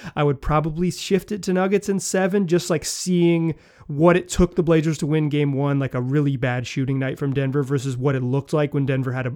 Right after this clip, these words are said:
a really good shooting night in game two. But that also just might be the randomness of basketball that I'm getting caught up in, not just saying, like, you know what, sometimes shots go in and they win in one game, they didn't in the other, like, for both teams, right?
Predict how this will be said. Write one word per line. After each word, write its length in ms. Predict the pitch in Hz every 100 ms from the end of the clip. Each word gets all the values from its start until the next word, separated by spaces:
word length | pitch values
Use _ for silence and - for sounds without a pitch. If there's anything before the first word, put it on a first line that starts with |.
| -
a 100 | 131
really 320 | 123 135 123
good 260 | 135 139 135
shooting 280 | 160 160
night 100 | 156
in 100 | 170
game 200 | 160 165
two. 260 | 165 214 226 - -
But 100 | 247
that 160 | 262 294
also 300 | 269 262 262
just 140 | 240
might 180 | 254 254
be 80 | 247
the 100 | 247
randomness 560 | 247 254 254 254 247
of 140 | 220 165
basketball 640 | 202 254 - 214 214 156
that 100 | 151
I'm 120 | 160
getting 260 | 165 190 180
caught 220 | 185 185
up 120 | 185
in, 100 | 185
not 200 | 170 180
just 180 | 185 175
saying, 260 | 185 180 175
like, 200 | 170 - - -
you 80 | 170
know 100 | 165
what, 240 | 160 196
sometimes 480 | - 175 180 180 175
shots 300 | - 175 170
go 240 | - 175 208
in 180 | 190
and 160 | 156 147
they 100 | 139
win 280 | 127 147 156
in 220 | 170 160
one 180 | 165 165
game, 180 | 170 160
they 120 | 135
didn't 340 | 143 147 156
in 160 | 156 151
the 160 | 147
other, 360 | 175 190 135 135
like, 280 | 135 131 -
for 180 | - 135
both 300 | 156 143 -
teams, 360 | 196 127 117
right? 280 | 135 147